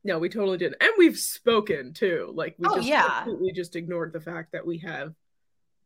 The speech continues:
Speaker 1: a podcast to put together. But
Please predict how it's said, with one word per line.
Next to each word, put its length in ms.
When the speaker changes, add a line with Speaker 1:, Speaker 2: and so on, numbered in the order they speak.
Speaker 1:
a 60
podcast 760
to 100
put 200
together. 480
But 460